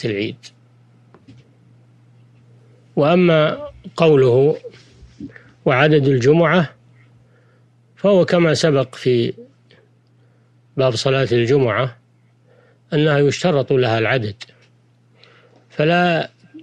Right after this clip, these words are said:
تصح من الفرد، صلاة العيد لا تصح من الفرد، كما لا تصح صلاة الجمعة، بل لا بد من العدد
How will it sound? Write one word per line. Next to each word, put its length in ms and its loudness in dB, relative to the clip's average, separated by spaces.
تصح 480 -2
من 240 2
الفرد، 460 -2
صلاة 420 -4
العيد 380 0
لا 160 0
تصح 480 -6
من 140 0
الفرد، 480 -4
كما 300 0
لا 140 0
تصح 580 -4
صلاة 420 -2
الجمعة، 600 -2
بل 180 0
لا 120 0
بد 300 -2
من 180 0
العدد 560 -4